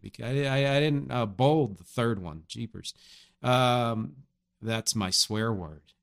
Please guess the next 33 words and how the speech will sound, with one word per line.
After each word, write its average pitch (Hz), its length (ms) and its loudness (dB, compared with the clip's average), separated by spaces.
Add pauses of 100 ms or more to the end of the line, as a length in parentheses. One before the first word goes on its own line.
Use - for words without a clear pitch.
(140)
Jeepers. 101 640 -4 (120)
Like 85 240 -8
it. 131 160 -4 (680)
Blues. 226 480 4 (220)
The 156 120 2
blues. 151 520 2 (360)
Been 131 140 4
around, 139 320 4
certainly, 143 600 4 (380)
much 120 360 4
longer 135 320 6
than 135 140 4
that, 147 420 4
you 127 120 -2
know, 135 260 2
branched 120 380 -2
off 120 220 0
of 98 80 -18
folk 139 360 -2
music 135 440 2
and, 131 240 -2
and 123 260 -6
all 123 200 -4
that, 127 360 -2
and, 117 220 -4
and, 107 360 -8
um, 98 480 -8
you 117 100 -4
know, 101 280 -6 (640)
spirituals 123 560 -2
and 120 120 -2
things. 123 340 -2 (880)
Uh, 131 280 0